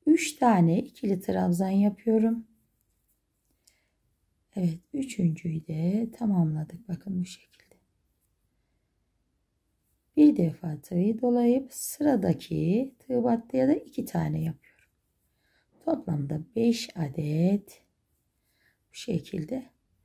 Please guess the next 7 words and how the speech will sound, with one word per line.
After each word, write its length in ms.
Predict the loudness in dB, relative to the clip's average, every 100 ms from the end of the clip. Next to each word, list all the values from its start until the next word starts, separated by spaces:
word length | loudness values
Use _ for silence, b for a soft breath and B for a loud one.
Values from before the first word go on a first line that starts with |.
| _ _ _
trabzanımız 760 | _ 2 2 2 -2 0 0 0
oldu. 280 | -6 -8 -18 _ _ _ _ _ b b b _
Yedi 240 | 0 2 0
tane 340 | 2 4 4
zincir 300 | 6 4 4
çekiyorum. 680 | -2 -6 -2 0 0 -2 -6 _ _ _ _ _ _ _ _ _ _ _ _ _ _ _ _ _ _
Beş, 500 | -4 -2 -4 -10 -18